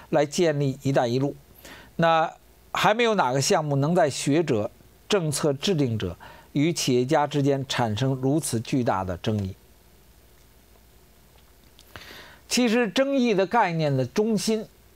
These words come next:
就是共产党生命品质的问题。文章提到说，“一带一路”中国到底希望得到什么？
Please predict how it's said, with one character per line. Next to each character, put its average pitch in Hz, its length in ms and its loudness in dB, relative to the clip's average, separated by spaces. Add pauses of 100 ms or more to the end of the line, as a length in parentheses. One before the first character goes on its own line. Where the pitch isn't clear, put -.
(580)
就 226 280 2
是 151 180 -2
共 151 260 0
产 139 160 0
党 98 180 -2
生 151 220 -2
命 143 160 0
品 107 320 -8
质 - 100 -18
的 104 100 -8
问 101 120 -12
题。 - 60 -20 (1900)
文 190 120 4
章 240 180 4
提 202 200 0
到 214 180 4
说 208 220 2
，“一 196 140 0
带 208 160 4
一 202 320 2
路” 208 380 2 (140)
中 208 220 0
国 196 140 4
到 185 200 2
底 147 140 0
希 190 240 0
望 165 320 2
得 139 240 0
到 160 160 2
什 123 180 -2
么？ 175 160 0